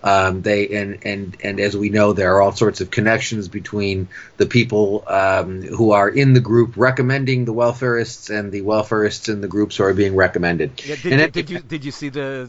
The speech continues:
Speaker 2: who, who, uh, the, uh, top charities were this year by any chance? Or
Speaker 1: I, I actually, I actually, I, I have to tell you, um,
Speaker 2: You've been writing the book. What do you
Speaker 1: it,
Speaker 2: care,
Speaker 1: I,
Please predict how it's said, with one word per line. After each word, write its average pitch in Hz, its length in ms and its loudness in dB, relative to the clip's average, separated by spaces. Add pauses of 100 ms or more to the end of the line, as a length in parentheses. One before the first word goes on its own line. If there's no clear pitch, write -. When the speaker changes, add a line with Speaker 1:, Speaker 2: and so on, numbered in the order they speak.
(120)
Speaker 2:
who, 127 140 -10
who, 123 420 -10
uh, 117 260 -12
the, 113 260 -12
uh, 110 140 -14
top 123 220 -12
charities 123 480 -12
were 117 160 -8
this 135 200 -14
year 156 160 -12
by 156 180 -12
any 165 180 -14
chance? 185 440 -14
Or 101 160 -14
Speaker 1:
I, 143 160 0
I 170 180 0 (140)
actually, 175 380 0
I 147 200 0
actually, 156 320 -6
I, 135 300 -2
I 131 120 -4
have 147 200 -2
to 127 80 -18
tell 127 200 -2
you, 90 180 -6 (560)
um, 123 480 0
Speaker 2:
You've 170 160 -4
been 175 120 0
writing 165 300 0
the 185 100 -4
book. 226 400 2
What 139 200 -8
do 214 60 -8
you 220 40 -8
Speaker 1:
it, 185 160 2
Speaker 2:
care, 156 120 -2
Speaker 1:
I, - 60 2